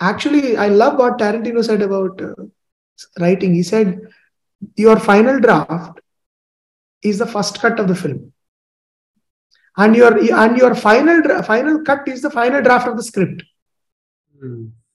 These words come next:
Speaker 1: So your script actually takes shape after the cut. Your script reaches its fulfillment after the final cut comes. Uh, so first draft, your final draft is like the blueprint for the first cut of the film.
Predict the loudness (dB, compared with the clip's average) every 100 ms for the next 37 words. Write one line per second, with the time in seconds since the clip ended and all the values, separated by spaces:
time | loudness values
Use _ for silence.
0 | _ _ _ -4 2 4 4 2 0 0
1 | 0 0 -6 -4 2 2 4 2 2 0
2 | 0 2 4 2 -4 -18 _ _ -4 -2
3 | -2 -4 -4 -2 -2 -4 -18 _ -6 -6
4 | -6 -10 -14 -16 -20 -10 -8 -8 -10 -12
5 | -6 -6 -6 -6 -4 -2 -4 -6 -4 -4
6 | -4 -6 -8 -10 -16 -16 -20 _ _ _
7 | _ _ _ _ _ -2 0 2 0 -2
8 | 0 0 0 -2 0 0 0 0 0 2
9 | 4 2 4 2 2 2 0 0 -6 -4
10 | -4 -2 2 2 2 2 2 0 -4 -4
11 | -6 -4 -6 -4 -8 -10 -18